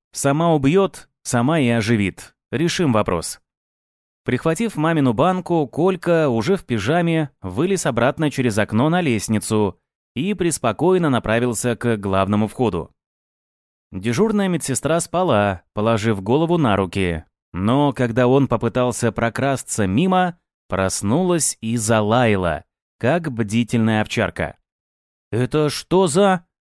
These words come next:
Но, увидев, кто идет, переполошилась. "Пожарский, ты-то откуда?" Он обиженным и взволнованным голосом спросил.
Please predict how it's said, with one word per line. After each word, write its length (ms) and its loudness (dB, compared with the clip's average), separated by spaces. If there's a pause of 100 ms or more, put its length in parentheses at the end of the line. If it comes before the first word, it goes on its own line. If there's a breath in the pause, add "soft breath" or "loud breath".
(380)
Но, 280 2
увидев, 440 0
кто 260 0
идет, 400 -2 (160)
переполошилась. 880 -2 (720)
"Пожарский, 760 -2 (420)
ты-то 320 2
откуда?" 500 -2 (920)
Он 240 0
обиженным 640 0
и 220 -2
взволнованным 800 2
голосом 440 0
спросил. 640 -4